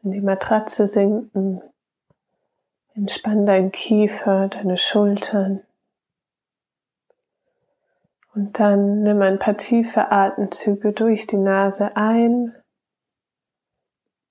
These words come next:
Halte den Atem für einen Moment. Genieß die Pause und das Dazwischen. Und dann atme langsam und lange durch den Mund aus.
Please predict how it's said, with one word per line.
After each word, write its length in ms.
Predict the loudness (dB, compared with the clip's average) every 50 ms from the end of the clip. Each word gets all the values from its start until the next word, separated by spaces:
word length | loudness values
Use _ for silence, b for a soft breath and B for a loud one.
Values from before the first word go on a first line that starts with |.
| _
Halte 460 | 0 2 2 2 2 0 -2 -4 -4
den 260 | -2 0 0 -2 0 0
Atem 420 | 2 2 0 0 -2 -4 -4 -4
für 180 | -2 -2 -2 -2
einen 240 | 0 0 0 0
Moment. 800 | 0 0 0 0 0 2 2 2 2 0 -4 -6 -12 -16 -16 -18 _ _ _ _ _ _ _ _ _ _ _ _ -20 -20 -14 _
Genieß 460 | 0 2 2 4 4 2 2 0 -4
die 140 | -6 -8 -6
Pause 880 | -4 -2 2 2 4 4 4 4 2 2 0 0 0 2 2 0 0 -2
und 400 | -2 -4 -6 -8 -12 -18 -18 -20 _ _ _ _ _ _ _ _ _ _ _ -6
das 260 | -6 -6 -6 -4 -4
Dazwischen. 960 | -2 -2 -2 -2 -8 -4 0 0 0 0 0 -2 0 0 0 0 -2 -6 _ _ _ _ _ _ _ _ _ _ _ _ _ _ _ _ _ _ _ _ _ _ _ _ _ _ _ _ _ _ _ _ _ _ _ _ _ _ _ _ _ -4
Und 260 | -2 -2 -2 0 0
dann 220 | 2 2 2 2
atme 380 | 2 2 0 0 0 -2 -4 -2
langsam 800 | 0 2 2 4 4 4 4 2 0 -2 0 0 2 2 2 0
und 140 | 0 -2
lange 580 | -2 -2 0 2 2 2 2 2 2 2 2 2
durch 240 | 0 -2 -4 -4 -4
den 160 | -4 -4 -2
Mund 480 | 0 0 0 0 0 -2 -4 -6 -2 0
aus. 680 | 2 4 4 4 4 2 0 -2 -4 -10 -12 -14 -14